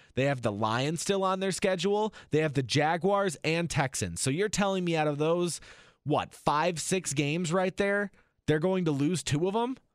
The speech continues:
with the way they're playing right now? I don't think so. This Bears team is a playoff team, and who knows, maybe a couple wins in the playoffs, they could find themselves in the N F C Championship game.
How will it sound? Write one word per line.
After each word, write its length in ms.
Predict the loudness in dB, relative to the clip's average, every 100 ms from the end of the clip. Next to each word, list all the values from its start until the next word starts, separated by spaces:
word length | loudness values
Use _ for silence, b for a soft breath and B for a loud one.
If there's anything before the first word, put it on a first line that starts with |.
| _ _ _ _ -4
with 160 | 0
the 80 | 2
way 200 | 2 2
they're 160 | 2 0
playing 340 | 0 0 0
right 220 | 0 0
now? 340 | 0 0 0 -4 _ _ _ _ _ _
I 100 | 0
don't 140 | 0 0
think 220 | -2 0
so. 340 | -2 -4 -8 -16 _ _ _ _ _ _ _
This 180 | -2 2
Bears 300 | 2 2 0
team 220 | 0 0
is 80 | 0
a 60 | 0
playoff 500 | 2 2 2 0 0
team, 340 | -2 0 -4 -4
and 400 | -2 -2 -2 -4
who 340 | -4 -2 0
knows, 300 | 0 0 -2
maybe 300 | 0 0 -2
a 40 | 0
couple 280 | 0 0
wins 200 | 0 -2
in 60 | -2
the 80 | -2
playoffs, 500 | 0 2 2 0 -8 -20 _ _ -4
they 180 | -2
could 160 | 0 0
find 240 | 2 0
themselves 460 | -2 -2 0 0 0
in 80 | -2
the 100 | 0
N 120 | 0
F 100 | -2
C 140 | -2
Championship 680 | -2 0 0 -2 -4 -6 -4
game. 220 | -6 -6